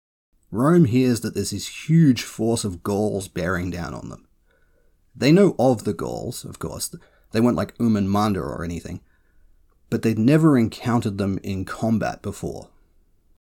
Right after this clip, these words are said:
But they'd heard stories. They'd heard that these Gauls, who were also Celts, it's complicated, were savages.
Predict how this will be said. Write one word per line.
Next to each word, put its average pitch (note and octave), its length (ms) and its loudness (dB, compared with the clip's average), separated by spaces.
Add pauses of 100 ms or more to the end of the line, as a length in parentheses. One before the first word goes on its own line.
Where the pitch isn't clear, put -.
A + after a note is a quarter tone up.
(120)
But A#2+ 120 0
they'd B2+ 140 2
heard E3+ 200 4
stories. - 640 -4 (680)
They'd A2+ 160 -2
heard C#3 180 4
that C3 120 2
these A#2 200 0
Gauls, B2 560 0
who A#2 80 -8
were A#2+ 180 0
also A#2+ 220 0
Celts, - 420 -8 (240)
it's - 380 -12 (100)
complicated, F2+ 640 -8 (680)
were E2+ 160 -4
savages. - 880 -4